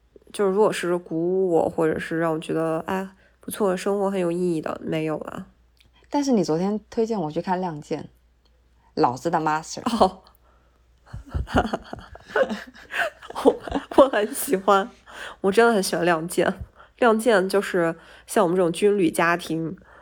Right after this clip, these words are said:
Speaker 1: 每个寒暑假都必备要刷的东西。
Speaker 2: 我真的没有想到厚厚有一天会给我推荐《亮剑》。
Speaker 1: 啊，可是我给很多人推荐啊，我真的很喜欢《亮剑》，我觉得很好看。就它跟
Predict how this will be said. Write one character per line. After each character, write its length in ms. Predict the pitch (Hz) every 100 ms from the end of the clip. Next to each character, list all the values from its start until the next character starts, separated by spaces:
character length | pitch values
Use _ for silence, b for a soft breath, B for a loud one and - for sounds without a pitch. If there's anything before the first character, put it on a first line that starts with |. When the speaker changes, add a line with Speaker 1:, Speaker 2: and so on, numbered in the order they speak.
| B B B
Speaker 1:
每 380 | - 185 160 -
个 420 | 127 170 170 165
寒 220 | 165 180 196
暑 160 | 175
假 220 | 170 165
都 140 | 160 175
必 240 | - 202
备 200 | 180 185
要 180 | 170 165
刷 320 | 180 185 170
的 80 | 165
东 240 | 165 -
西。 320 | 185 - - 202 _ _ _
Speaker 2:
我 120 | - 190
真 160 | 202
的 60 | 202
没 80 | 175
有 80 |
想 160 | 185 151
到 80 | 165
厚 160 | 180
厚 140 | 180 185
有 120 | 156
一 60 | 160
天 180 | 170
会 60 | 165
给 120 | 165
我 100 | 151
推 180 | - 151
荐 160 | 151 151
《亮 180 | 151 156
剑》。 220 | - 165 170 - B
Speaker 1:
啊， 120 | - 285
可 160 | 285
是 20 | 277
我 140 | 285
给 120 | 254
很 160 | 208 156
多 160 | 180
人 80 | 196
推 220 | 185 175
荐 200 | 165 175
啊， 140 | 156 170
我 160 | 170
真 140 | 170 214
的 60 |
很 100 | 190
喜 60 | 196
欢 80 | 170
《亮 200 | 165 160
剑》， 180 | 180 170
我 100 | 160
觉 120 | 160 196
得 60 |
很 100 | 180
好 200 | 180 165
看。 260 | - - - - B B B
就 140 | - 240
它 300 | - 247 233
跟 320 | 233 226